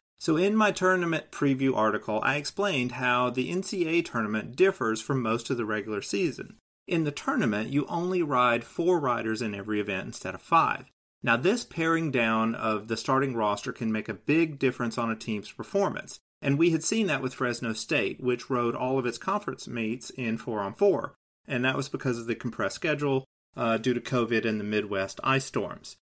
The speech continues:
Now, I had talked about how Auburn would most likely benefit from the, uh, four-rider format in the flat event, and I also talked about how selecting the top four riders,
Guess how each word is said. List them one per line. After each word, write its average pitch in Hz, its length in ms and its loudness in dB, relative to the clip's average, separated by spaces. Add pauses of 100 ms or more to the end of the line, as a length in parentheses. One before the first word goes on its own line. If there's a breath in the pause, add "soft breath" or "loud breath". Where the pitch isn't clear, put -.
(260)
Now, 147 160 4
I 160 80 4
had 151 160 2
talked 277 280 0
about 131 220 -2
how 131 160 2
Auburn 143 460 4
would 110 160 0
most 131 340 2
likely 147 400 2
benefit 139 640 0
from 139 380 2
the, 120 260 2
uh, 110 160 4
four-rider 151 500 0
format 131 480 0
in 123 180 0
the 107 120 0
flat 139 340 2
event, 214 460 0 (460)
and 160 320 0
I 151 100 4
also 180 260 2
talked 170 300 0
about 139 280 2
how 131 320 2
selecting 143 520 2
the 127 80 0
top 139 300 2
four 131 280 2
riders, 123 680 2